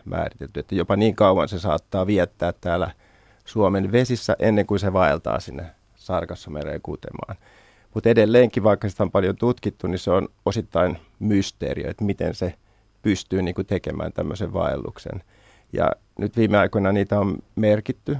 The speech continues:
näitä Suomessa, Suomeen istutettuja ja muutaman kymmenen vuottakin Suomessa eläneitä ankereita, kun ne lähtee, lähtee sitten vaellukselle. Niitä saadaan jokien alajuoksulta kiinni.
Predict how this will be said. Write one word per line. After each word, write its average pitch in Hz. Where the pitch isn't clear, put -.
näitä 107
Suomessa, 104
Suomeen 113
istutettuja 104
ja 101
muutaman 104
kymmenen 101
vuottakin 101
Suomessa 98
eläneitä 98
ankereita, 92
kun 104
ne 98
lähtee, 95
lähtee 98
sitten 82
vaellukselle. 82
Niitä 95
saadaan 80
jokien 101
alajuoksulta 92
kiinni. 78